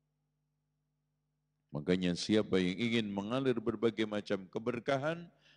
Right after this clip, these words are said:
takarrublah kepada Allah. Ya dzal jalali wal ikram. Ya dzal jalali wal ikram, ay ya dzal jalali wal azamah was sa'ah. Wahai zat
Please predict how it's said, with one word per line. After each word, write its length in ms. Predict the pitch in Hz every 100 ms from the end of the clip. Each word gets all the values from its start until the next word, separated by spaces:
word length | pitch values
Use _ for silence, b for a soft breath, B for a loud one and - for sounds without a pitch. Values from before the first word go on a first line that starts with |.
| b
takarrublah 640 | - 113 117 131 104 101 -
kepada 400 | 98 98 87 90
Allah. 400 | 117 101 90 80 _ _ _ _ _ _ _
Ya 480 | 87 104 127 120 98
dzal 400 | 90 131 117 98
jalali 560 | - 98 110 123 98
wal 240 | 95 87 -
ikram. 400 | 82 - 78 - _ _ _ _ _ _ _ _ _ _ _ _ _ _ _ _ _ -
Ya 320 | 110 139 220
dzal 320 | 196 214 196 160
jalali 560 | 156 185 185 208 185
wal 240 | 165 165 160
ikram, 560 | 160 180 208 247 285 -
ay 400 | 151 175 208 117
ya 560 | 139 175 233 214 175 165
dzal 560 | 214 226 175 165 160 - _ 110
jalali 800 | 147 170 170 220 196 180 170 165
wal 320 | 160 156 147 151
azamah 480 | 185 226 240 156 - _ -
was 120 | -
sa'ah. 400 | - 208 170 143 - - _ _ _ -
Wahai 400 | 120 135 147 131
zat 240 | 123 156